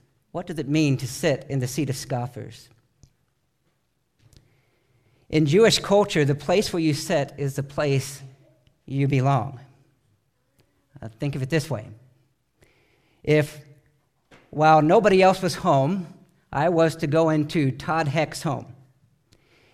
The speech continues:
and kick off my shoes, go to the refrigerator, grab a can of soda, and just sit myself down and kick back in Todd's big old comfy chair.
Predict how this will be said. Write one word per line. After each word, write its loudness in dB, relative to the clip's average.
and 0
kick -6
off -2
my -4
shoes, -6
go -6
to -6
the -4
refrigerator, -2
grab -2
a -4
can -4
of -4
soda, -6
and -2
just -4
sit -4
myself 0
down 2
and -2
kick -8
back -2
in -2
Todd's -4
big -2
old 2
comfy -2
chair. -6